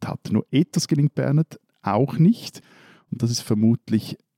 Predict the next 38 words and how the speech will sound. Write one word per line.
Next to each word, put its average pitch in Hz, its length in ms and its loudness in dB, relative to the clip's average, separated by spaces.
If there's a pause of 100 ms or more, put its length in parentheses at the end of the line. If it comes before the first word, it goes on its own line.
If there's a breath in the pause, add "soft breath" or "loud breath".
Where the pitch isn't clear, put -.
(200)
auch - 260 -4
typisch - 420 -2
für 123 120 0
die 123 80 0
Europadiskussion 120 880 -2
in 131 80 0
der 131 100 -2
Schweiz, 104 420 -4
wie 131 60 -4
sie 120 140 0
heute - 580 -2
geführt 120 640 -4
wird. 123 220 0 (340 loud breath)
Es - 80 -16
gelingt 131 320 2
ihm 143 180 -2
nämlich 117 360 0
nicht 131 220 -6
zu - 200 -2
zeigen 127 760 0 (640 soft breath)
oder 104 160 0
mal 98 140 0
genau 101 440 0
zu - 200 -14
benennen 107 500 2
oder 92 160 0
deutlich - 500 0
auch 127 60 0
zu - 160 -6
benennen, 117 420 0
was 104 240 -8
die 117 120 -4
Schweiz 92 540 -4
denn 131 160 -2
nun 151 160 2
eigentlich 175 260 -2
machen - 360 0
soll. - 320 -6